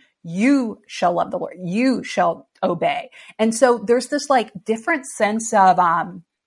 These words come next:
I think, feeling in the way it's conveyed, an emotion and rhetorical, like, brilliance that when people think of, like,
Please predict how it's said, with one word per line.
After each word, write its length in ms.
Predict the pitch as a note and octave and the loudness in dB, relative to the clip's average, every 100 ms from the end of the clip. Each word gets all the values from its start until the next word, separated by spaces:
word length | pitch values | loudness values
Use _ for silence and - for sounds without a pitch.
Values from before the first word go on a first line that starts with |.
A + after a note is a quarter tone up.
| _ _ _ _ _ _ _ _ _ _ _ _ _ _ _ | _ _ _ _ _ _ _ _ _ _ _ _ _ _ _
I 100 | G#3+ | 0
think, 260 | A3+ C#4 C#4 | 4 2 2
feeling 720 | - - A3+ F#3 A3 E4 G4 | -10 -4 0 2 2 2 2
in 100 | C#4 | 4
the 60 | |
way 200 | G3 F3+ | 4 4
it's 220 | F3+ - - | 2 -6 -2
conveyed, 640 | G#3 F3 F#3 D#3+ - A#3+ | 0 2 2 0 0 -2
an 160 | C#4 F#3+ | 4 4
emotion 680 | F3 E3+ E3 G#3 D4+ D#4 | 4 2 2 0 2 2
and 180 | D4+ G3+ | 2 0
rhetorical, 680 | F#3 - F3+ F#3 G3+ A3 F#3+ | -2 -2 2 2 4 0 2
like, 320 | E3+ D#3 - - | 0 0 -4 -16
brilliance 880 | D#3+ E3 F3+ G3+ B3+ E4+ G4 - - - - - | -12 -6 -4 -4 -4 -8 -8 -16 -20 -20 -20 -2
that 420 | G#3 G3 F#3+ - | 2 6 4 2
when 140 | F#3 | -8
people 320 | - A#3+ E4 D4 | -6 -6 -6 -6
think 400 | - F#3 G3 G3 | -8 -8 -4 -4
of, 160 | F#3 | -4
like, 320 | E3 E3 E3 | -2 -2 -2